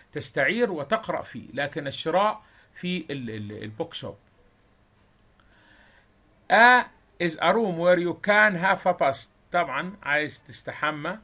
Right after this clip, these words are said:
يبقى ده هنا موجود فين؟ الباث روم. A is a place where students can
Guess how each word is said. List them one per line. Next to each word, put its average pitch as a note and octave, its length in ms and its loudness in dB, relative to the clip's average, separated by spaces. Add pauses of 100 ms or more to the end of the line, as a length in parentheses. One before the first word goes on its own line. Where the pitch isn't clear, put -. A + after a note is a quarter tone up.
(100)
يبقى B2+ 300 -10
ده B2+ 180 -4
هنا C#3 120 -4
موجود B2+ 500 -10
فين؟ C#3 400 -6 (600)
الباث A#2 460 -8
روم. G2+ 160 -12 (2000)
A A3 320 10
is F#3 120 -2
a F3 60 4
place A3 400 2
where F#3+ 160 -4
students G3+ 300 -8
can G3+ 360 2